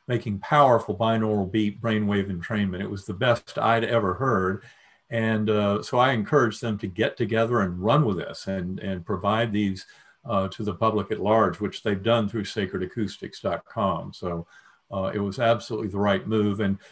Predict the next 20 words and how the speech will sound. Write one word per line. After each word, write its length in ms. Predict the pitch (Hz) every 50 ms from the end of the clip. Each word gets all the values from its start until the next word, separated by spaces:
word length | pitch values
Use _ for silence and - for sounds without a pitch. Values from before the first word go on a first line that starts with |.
| - - - - -
I'll, 160 | 131 127 -
I'll 180 | - 127 127 139
just 160 | 139 - -
point 200 | - 165 151 147
out 180 | 139 123 120
for 80 | - 135
your 180 | 123 117 113 123
listening 320 | 135 131 - - 127 117
audience, 580 | 123 139 143 160 165 151 117 104 98 101 - - 117 101 - - _ _ _ _ _ _ _ _ _ _ _
one 220 | 113 123 135 139 135
reason 320 | 135 135 127 123 - 131
I 140 | 117 123 123
believe 280 | 104 117 120 117 113
these 240 | 110 107 101 98 -
sounds 340 | - 139 131 123 123 110 -
have 160 | - 113 98 -
so 180 | - - 120
much 260 | 107 98 95 - -
power 640 | _ - - 135 139 156 160 143 104 90 90 87 107
at, 160 | 98 90